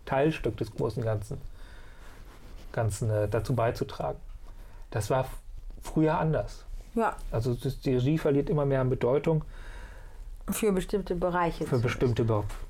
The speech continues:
Speaker 1: Bereiche, genau. Also an, an kreativer Einfluss, könnte man sagen, zumindest für bestimmte Bereiche. Könnte man jetzt natürlich sagen, dass das auch mit der allgemeinen Misere zusammenhängt, aber das, das, äh,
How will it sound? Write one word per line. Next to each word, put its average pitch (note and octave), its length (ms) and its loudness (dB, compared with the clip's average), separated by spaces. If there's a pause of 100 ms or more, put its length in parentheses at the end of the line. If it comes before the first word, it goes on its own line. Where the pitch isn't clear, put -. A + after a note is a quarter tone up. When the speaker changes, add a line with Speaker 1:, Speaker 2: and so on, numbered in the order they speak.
(120)
Speaker 1:
Bereiche, A#2 420 4
genau. A#2 320 4
Also B2 500 2
an, A#2 200 -2 (180)
an A#2+ 180 -2
kreativer A#2 800 2 (320)
Einfluss, C3+ 380 2
könnte A2+ 180 2
man A2 180 4
sagen, A#2 300 4
zumindest A#2+ 540 -2
für A#2 200 2 (100)
bestimmte A#2+ 360 -2
Bereiche. A#2 360 2 (300)
Könnte F3+ 320 4
man E3 180 6
jetzt D3 180 4
natürlich C#3 420 6
sagen, C3 400 4
dass B2 300 2
das B2+ 160 2
auch A#2+ 120 4
mit B2+ 180 4
der B2+ 80 4
allgemeinen A#2+ 440 4
Misere A#2+ 340 4
zusammenhängt, B2+ 640 4
aber A2+ 140 4
das, A2 240 0
das, - 280 -6
äh, A#2+ 240 4